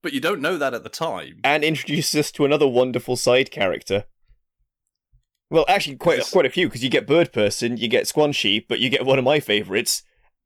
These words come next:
Speaker 1: Abradolf
Speaker 2: Abradolf
Speaker 1: Linkler.
Speaker 2: Linkler. <laughs> A genetic
Speaker 1: Fusion
Speaker 2: experiment
Speaker 1: of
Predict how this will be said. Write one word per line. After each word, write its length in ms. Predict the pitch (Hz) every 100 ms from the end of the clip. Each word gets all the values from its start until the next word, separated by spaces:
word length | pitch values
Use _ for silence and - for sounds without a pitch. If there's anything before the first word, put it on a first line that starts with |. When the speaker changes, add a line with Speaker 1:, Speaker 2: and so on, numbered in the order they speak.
| -
Speaker 1:
Abradolf 540 | 139 160 156 170 175
Speaker 2:
Abradolf 20 | 160
Speaker 1:
Linkler. 440 | 185 185 185 127 - - - - - - -
Speaker 2:
Linkler. 200 | 196 202 - - 370 - 415 - 440 339 339 311 - - - -
<laughs> 20 | -
A 60 |
genetic 320 | 147 180 233 208
Speaker 1:
Fusion 140 | 208
Speaker 2:
experiment 400 | 202 202 170 147
Speaker 1:
of 420 | 170 156 - -